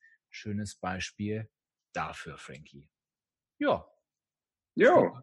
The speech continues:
Speaker 1: haben wir doch ein schönes, äh, Repertoire gehabt. Neben all den Fragen, die wir, äh, während des Podcasts schon gestellt haben, die ich auch alle wieder vergessen habe schon. Aber Gott sei Dank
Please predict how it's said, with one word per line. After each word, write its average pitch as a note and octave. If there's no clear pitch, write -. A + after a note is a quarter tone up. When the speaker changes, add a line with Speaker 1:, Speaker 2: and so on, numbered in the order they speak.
Speaker 1:
haben C3
wir B2+
doch A#2+
ein A#2+
schönes, D3
äh, G2+
Repertoire A#2+
gehabt. A2+
Neben B2+
all A2+
den A#2+
Fragen, B2
die B2
wir, A#2+
äh, A2+
während A#2+
des A2+
Podcasts -
schon C#3
gestellt B2
haben, C3
die A2+
ich A#2
auch F2+
alle A#2
wieder A#2
vergessen B2
habe F3
schon. F3
Aber A2
Gott A#2+
sei B2+
Dank A#2